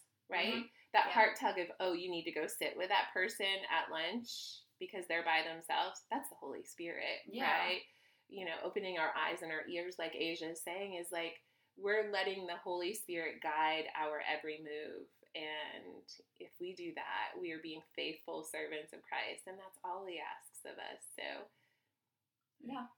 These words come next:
Speaker 2: that's what you will, that's when you will find your resting place, is to just follow God. Just
Speaker 1: Mm-hmm.
Speaker 2: open your ears and eyes, and that's just, like, a big thing that I have to tell everybody, is because you,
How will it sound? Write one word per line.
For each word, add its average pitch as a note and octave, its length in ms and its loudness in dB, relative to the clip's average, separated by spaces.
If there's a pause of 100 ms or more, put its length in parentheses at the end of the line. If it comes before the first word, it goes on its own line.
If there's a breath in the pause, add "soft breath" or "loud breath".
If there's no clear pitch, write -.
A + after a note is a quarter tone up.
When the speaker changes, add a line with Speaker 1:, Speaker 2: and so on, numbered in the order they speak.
Speaker 2:
that's F#3+ 220 -8
what F#3+ 140 -8
you F#3+ 180 -12
will, F3+ 240 -20
that's F3+ 280 -8
when G#3+ 220 -4 (360 loud breath)
you G3+ 100 -6
will G3 80 -2
find F3+ 260 0
your F3 140 -8
resting F3 500 -4
place, - 520 -8
is - 480 -6
to - 100 -14
just - 480 -4 (840)
follow E3+ 320 -2
God. E3+ 400 -2 (160)
Just - 280 -10
Speaker 1:
Mm-hmm. - 140 -14
Speaker 2:
open - 180 -16
your D#3+ 140 -10 (160)
ears E3+ 220 -20 (120)
and - 140 -12 (480)
eyes, - 680 -2
and - 160 -8
that's - 160 -8
just, - 160 -6
like, - 180 -6
a - 100 -12
big - 180 -10
thing D#2+ 180 -8
that D#2+ 100 -6
I - 100 -6
have - 200 -6
to - 100 -16
tell - 240 -6
everybody, - 760 -6
is - 120 -6
because D#3+ 480 -8 (760 soft breath)
you, G#3+ 420 -6